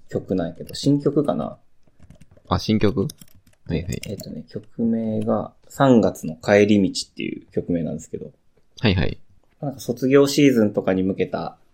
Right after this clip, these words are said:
Speaker 1: その、まあ、卒業系の曲なんやけど。
Speaker 2: うん。
Speaker 1: まあ、これも結構、何回も聴いた感じなんで、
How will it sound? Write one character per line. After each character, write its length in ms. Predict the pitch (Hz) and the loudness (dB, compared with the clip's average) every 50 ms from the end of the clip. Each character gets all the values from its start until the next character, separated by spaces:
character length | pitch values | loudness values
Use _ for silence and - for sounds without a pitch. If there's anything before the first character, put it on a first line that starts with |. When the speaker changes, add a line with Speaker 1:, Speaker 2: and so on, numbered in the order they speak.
| _ _ _ _ _ _ _ _ _ _ _ _ _ _ _ _ - | _ _ _ _ _ _ _ _ _ _ _ _ _ _ _ _ -20
Speaker 1:
そ 180 | - - - | -18 -14 -12
の、 440 | 85 82 80 - 80 - - - - _ _ _ _ _ _ _ _ _ _ | -10 -10 -10 -12 -12 -14 -14 -16 -18 _ _ _ _ _ _ _ _ _ _
ま 80 | - 123 | -16 -12
あ、 20 | |
卒 320 | - - 113 - - 107 101 | -2 0 0 0 0 0 2
業 200 | 101 101 98 95 | 6 6 6 6
系 180 | - 113 110 107 | 4 4 4 6
の 100 | 113 113 | 6 4
曲 240 | - 95 - - 90 | 4 0 0 0 -4
な 100 | 85 82 | -4 -4
ん 20 | |
や 40 | 82 | -8
け 100 | - - | -10 -12
ど。 160 | - - - _ _ - - - - - _ _ - | -12 -12 -14 _ _ -20 -20 -20 -20 -20 _ _ -2
Speaker 2:
う 60 | - 98 | 0 0
ん。 180 | 78 71 - - _ _ _ _ _ _ _ - | 0 0 -4 -10 _ _ _ _ _ _ _ -6
Speaker 1:
ま 120 | 113 113 | -6 -6
あ、 20 | 107 | -6
こ 300 | - - - - 123 120 | -6 -12 -8 -6 -4 -2
れ 140 | 117 120 113 | 0 2 2
も 160 | 110 98 95 | 2 2 2
結 220 | - 98 - - _ | -2 -4 -4 -4 _
構、 220 | - 92 82 - - - - - - - - - - - - - - - | -10 -10 -10 -4 -2 4 10 10 10 10 10 0 -10 -12 -18 -20 -18 -10
何 180 | 110 92 90 92 | -8 -6 -6 -2
回 140 | - 104 90 | 0 0 0
も 80 | 90 | 0
聴 140 | 87 - 95 90 | 0 -2 -2 -2
い 40 | - | -2
た 80 | 80 | -4
感 180 | - 82 82 78 | -8 -6 -2 4
じ 140 | 78 - - | 6 6 6
な 100 | - - | 6 4
ん 80 | - 80 | -2 -2
で、 180 | - 50 - | -2 -2 -4